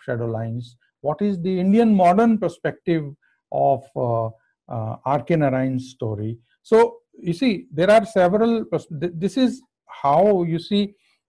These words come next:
uh, study of literature has been impacted in last, uh, twenty to thirty years, that we now utilize plurality of perspectives.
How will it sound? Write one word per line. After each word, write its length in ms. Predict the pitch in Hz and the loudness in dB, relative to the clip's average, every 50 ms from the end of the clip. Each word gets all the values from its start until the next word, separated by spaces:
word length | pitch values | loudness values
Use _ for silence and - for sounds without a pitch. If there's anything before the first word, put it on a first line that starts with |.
| _ - 175 | _ -8 -2
uh, 540 | 156 143 143 147 143 143 143 143 139 139 135 | 0 0 2 2 2 2 2 2 0 -2 -4
study 460 | 120 - - 160 156 156 180 220 220 | -6 -4 0 0 2 2 2 0 0
of 200 | 196 170 156 - | 2 0 -2 -2
literature 480 | 156 143 139 139 151 143 135 - 160 143 | -4 -6 -6 -4 -4 -6 -4 -4 -4 -4
has 180 | 135 131 127 123 | -4 -6 -6 -6
been 360 | 131 135 131 131 127 127 127 - _ _ - | -6 -8 -8 -6 -8 -8 -10 -12 _ _ -8
impacted 640 | 147 139 139 127 147 139 143 - - 180 156 127 123 | -4 -4 -2 0 0 -2 -2 -2 -2 0 0 -2 -4
in 220 | - 135 131 131 | -8 -8 -6 -4
last, 360 | 127 131 135 131 127 - - _ - | -2 -2 -2 -4 -6 -10 -18 _ -10
uh, 320 | 127 117 117 120 120 120 120 - - _ _ _ _ _ _ - | -8 -6 -6 -6 -6 -6 -8 -12 -16 _ _ _ _ _ _ -4
twenty 340 | 143 135 131 139 127 147 139 | -2 -2 -2 -2 -4 -6 -8
to 160 | - 143 127 - - | -6 -8 -10 -10 -8
thirty 280 | 127 117 120 - 131 | -10 -10 -8 -8 -8
years, 420 | 123 117 123 127 127 139 143 139 - _ _ _ _ _ - | -6 -4 -4 -2 -2 -2 -4 -6 -10 _ _ _ _ _ -2
that 240 | 131 143 147 147 147 | 0 0 0 0 -2
we 240 | 147 170 196 220 | -2 0 2 2
now 500 | 214 208 185 165 165 165 165 165 165 170 175 | 2 4 4 4 4 4 4 2 2 -2 -4
utilize 800 | 151 135 139 - 165 147 147 139 139 139 147 160 160 165 160 - _ _ _ _ _ - | -6 -6 -4 -4 -2 0 0 0 2 2 2 2 0 0 -2 -6 _ _ _ _ _ -6
plurality 600 | 156 147 147 139 147 143 151 170 190 185 233 240 226 | -2 0 0 2 4 4 4 2 2 2 2 4 4
of 180 | 196 165 - | 4 2 0
perspectives. 800 | 160 139 120 - - 131 117 - - 131 110 95 - - - | -4 -8 -8 -8 -10 -10 -10 -8 -8 -10 -10 -10 -10 -18 -20